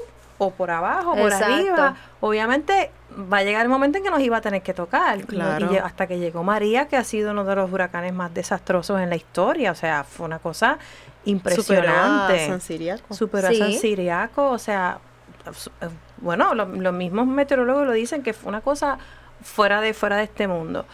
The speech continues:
Speaker 1: Pero entonces, es, si estamos en el mismo lugar, si ya se sabe que hay una temporada que comienza el primero de junio y termina el treinta de noviembre, no se supone que entonces nosotros, para, no es que no nos vaya a dar estrés, pero para
Speaker 2: Ujú.
Speaker 1: tratar de minimizar,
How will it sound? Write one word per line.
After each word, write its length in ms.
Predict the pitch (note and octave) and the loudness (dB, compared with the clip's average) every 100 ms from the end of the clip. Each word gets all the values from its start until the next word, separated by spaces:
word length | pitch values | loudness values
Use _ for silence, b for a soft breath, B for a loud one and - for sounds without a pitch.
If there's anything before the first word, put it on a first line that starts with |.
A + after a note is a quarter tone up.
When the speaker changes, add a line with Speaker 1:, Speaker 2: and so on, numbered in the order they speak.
| B B B B - - | B B B B -20 0
Speaker 1:
Pero 180 | G#3+ G3 | 2 2
entonces, 500 | F#3+ G3 - E4 - - - | 0 -2 0 -4 -4 -14 -4
es, 140 | G#3+ - | -4 -4
si 180 | - | -6
estamos 380 | A3 - G#3 C#4 | -8 0 2 2
en 80 | F4 | 2
el 100 | E4+ | 0
mismo 300 | E4 C#4+ C#4 | 2 4 4
lugar, 340 | A#3+ F3+ D#3 - - - - - - - - | 4 2 -2 -6 -20 -20 -20 -20 -20 -20 -20
si 240 | - - G#3 | -8 -4 0
ya 120 | G#3 | 0
se 120 | C4 | 0
sabe 240 | D4 C#4 | 0 2
que 60 | C#4 | 2
hay 80 | C4 | 2
una 100 | C4 | 2
temporada 400 | C4 A#3+ A#3+ A#3+ | 0 0 2 2
que 120 | A#3 | 0
comienza 340 | A3 F#3+ F#3 A#3 | -2 -2 -2 -4
el 60 | |
primero 360 | - A3+ G#3+ A3+ | -2 0 0 0
de 100 | A3 | 0
junio 180 | G#3+ A3 | -2 -2
y 40 | |
termina 340 | G#3+ F#3+ F3+ F#3 | -4 -6 -2 -4
el 80 | G3 | -2
treinta 360 | G3 G3 F#3+ | -6 -2 -2
de 80 | F#3 | -2
noviembre, 540 | E3 D#3+ E3 D#3+ D#3 - B B B - | -4 -4 -6 -6 -10 -12 B B B -8
no 180 | G3 A3+ | -6 -4
se 120 | D#4 | -4
supone 340 | D#4+ D#4 D#4+ | -2 -2 0
que 80 | D4 | -2
entonces 300 | C4+ D4 D4+ | -2 -4 -2
nosotros, 480 | C4+ C4 C#4+ C4+ - - - - | -2 -2 -2 -4 -6 -20 -20 0
para, 300 | G#3 G#3 F#3+ | 2 2 -2
no 160 | G#3+ A3+ | 0 0
es 100 | A#3 | 0
que 120 | D#4+ | -2
no 80 | D#4+ | 0
nos 160 | D#4+ C#4+ | 0 0
vaya 260 | C#4+ C#4+ | 2 2
a 40 | C#4+ | 2
dar 140 | C#4 | 0
estrés, 560 | B3+ - G3 G#3+ G3 - | -2 -6 -2 -2 -2 -4
pero 240 | G#3 G#3 G3+ | -2 0 2
para 240 | F#3+ F#3 | 2 2
Speaker 2:
Ujú. 60 | D#3+ | 0
Speaker 1:
tratar 300 | F3+ F3 F3 | -2 -2 -2
de 120 | A3+ | 0
minimizar, 680 | C4+ C#4 C4+ B3+ C4+ B3+ | 0 0 0 -2 0 0